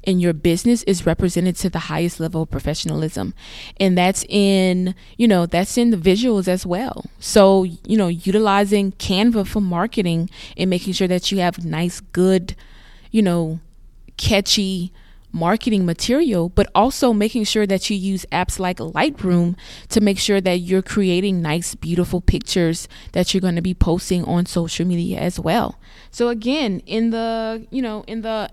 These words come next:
area of social media, our two are Later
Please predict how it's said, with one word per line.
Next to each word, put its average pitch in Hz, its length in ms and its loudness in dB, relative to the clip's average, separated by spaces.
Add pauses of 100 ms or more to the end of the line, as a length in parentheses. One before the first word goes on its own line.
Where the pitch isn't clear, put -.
(120)
area 233 400 0
of 214 80 -4
social 233 400 0
media, 226 480 0
our 190 180 0
two 269 440 -6
are 202 560 -2 (540)
Later 175 580 2